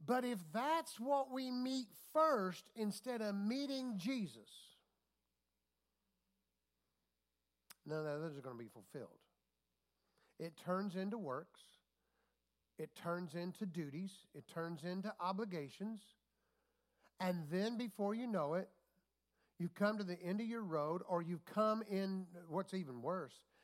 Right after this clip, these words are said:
is you come into your trial. You come into your Goliath. You come into your lion's den. You come into your, your furnace to walk through,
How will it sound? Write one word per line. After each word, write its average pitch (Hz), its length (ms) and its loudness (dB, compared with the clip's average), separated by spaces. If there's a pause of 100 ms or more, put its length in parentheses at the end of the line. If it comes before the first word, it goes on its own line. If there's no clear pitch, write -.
(180)
is 156 220 -6
you 156 60 -6
come 190 340 0
into 170 320 -4
your 156 180 -4
trial. 120 640 -4
You 147 100 -8
come 170 300 0
into 156 260 -6
your 147 200 -4
Goliath. 135 520 -2 (760)
You 175 120 0
come 196 280 2
into 190 320 0
your 180 280 0
lion's 135 440 -2
den. 117 320 -8 (260)
You 185 100 4
come 196 320 2
into 196 340 0
your, 185 380 2 (180)
your 202 260 8
furnace 135 440 -2
to 143 120 -8
walk 127 320 -4
through, 131 280 -8